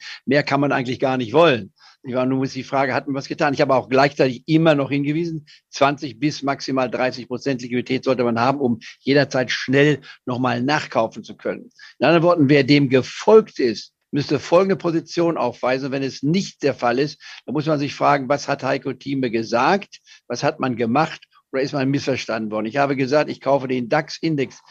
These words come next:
von dreizehntausendfünfhundert an nach unten mich ein in drei Tranchen mit jeweils fünf Prozent, also fünfzehn Prozent insgesamt. Wer hier mir auf,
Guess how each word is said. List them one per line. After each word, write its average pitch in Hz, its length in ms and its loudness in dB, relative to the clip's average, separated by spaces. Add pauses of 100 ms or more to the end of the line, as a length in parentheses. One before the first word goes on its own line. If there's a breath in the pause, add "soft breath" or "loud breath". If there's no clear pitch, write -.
(320 loud breath)
von 139 180 -2
dreizehntausendfünfhundert 139 1160 -2
an 127 140 0
nach 131 180 -2
unten 131 340 -4
mich 123 240 -6
ein 131 140 0
in 123 100 0
drei 120 240 -2
Tranchen 135 380 -4
mit 107 160 -6
jeweils 127 340 0
fünf 131 240 -6
Prozent, 131 340 -4
also 127 140 2
fünfzehn 131 420 -4
Prozent 123 340 0
insgesamt. 104 540 -2
Wer 143 280 6
hier 185 340 4
mir 160 240 6
auf, - 100 0